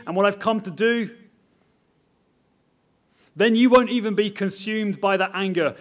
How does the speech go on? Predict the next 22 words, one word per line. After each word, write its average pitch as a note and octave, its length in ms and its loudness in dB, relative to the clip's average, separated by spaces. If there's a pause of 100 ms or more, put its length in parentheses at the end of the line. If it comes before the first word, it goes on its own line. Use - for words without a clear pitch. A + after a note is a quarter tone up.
(140)
and E3 160 -6
bitterness G3 400 0
towards E3+ 400 -4
someone E3 260 -4
else. D#3+ 220 -2
Instead, A3 420 0
you G#3+ 140 -6
will G3+ 100 4
be G3 140 0
a F3+ 80 0
peacemaker. F#3 680 -8 (840)
You G3 160 -4
will A3 80 2
go G#3 280 6
out B3 220 2
of F#3 100 -4
your G#3+ 200 6
way F3+ 380 2 (340)
to E3+ 80 -8
be F#3+ 160 4
at A3+ 160 2
peace - 500 -6